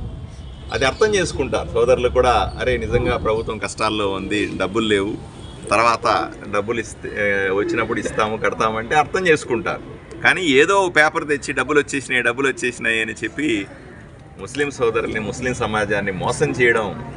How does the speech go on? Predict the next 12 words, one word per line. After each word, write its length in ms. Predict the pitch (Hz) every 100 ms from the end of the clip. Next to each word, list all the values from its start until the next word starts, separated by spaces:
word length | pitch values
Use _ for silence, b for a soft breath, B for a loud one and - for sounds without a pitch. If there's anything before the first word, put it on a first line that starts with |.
| -
సరైంది 380 | 101 117 120 117
కాదు 340 | - 123 151
అని 300 | 165 147 117
ముఖ్యమంత్రి 520 | 101 92 117 110 101
గారికి 320 | 95 92 92 98
నేను 260 | 87 85 76 -
ఆ 80 | 87
పేపర్ 400 | - 120 127 127
మీరు 180 | 110 107
ఇచ్చిన, 240 | - 123
నాకు 160 | 107 95
ఇంతకుముందు 540 | 95 117 143 139 110